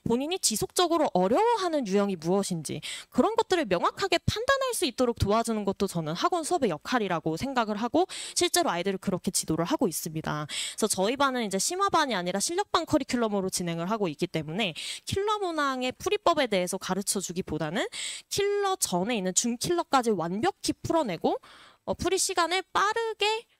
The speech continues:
증진시키는 것, 요런 부분에 있어서 집중해서 수업을 진행을 하고 있고요. 그래서 저희 반 같은 경우에는 이제 처음 삼월 첫 주, 둘째 주 요 정도 초반에는 강남권 최다민출과 모의고사 변형 유형 풀이법을 일반적으로 학습을 하고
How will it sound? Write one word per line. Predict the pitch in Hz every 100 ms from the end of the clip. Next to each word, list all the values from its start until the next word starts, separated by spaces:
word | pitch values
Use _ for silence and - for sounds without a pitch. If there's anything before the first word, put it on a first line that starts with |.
| - 202
증진시키는 | 262 269 415 - - 208 160
것, | 160 349 277
요런 | 196 277 359
부분에 | 254 190 196 208 170
있어서 | - 170 226
집중해서 | - 185 262 208 180
수업을 | 175 320 254 233
진행을 | 175 156 160 185
하고 | 285 294
있고요. | 190 - 185 190 - - -
그래서 | - -
저희 | - 180 262
반 | 294
같은 | 277 - 247
경우에는 | 233 214 208 208 277 311 - -
이제 | 202
처음 | - 285 285 262
삼월 | - 320 277 262
첫 | - 311
주, | 269
둘째 | 240 185 214
주 | 208 196 175
요 | 160
정도 | 196 185 170
초반에는 | - 349 370 330 214 208 339 359 - - -
강남권 | 214 226 247 226
최다민출과 | 214 339 320 254 - 202 247
모의고사 | 190 202 196 190
변형 | - 196 202 185
유형 | 156 165 208 226
풀이법을 | 269 269 - 185 269 359 - - -
일반적으로 | 170 175 247 233 196 190
학습을 | 285 - 220 196
하고 | 240 254 185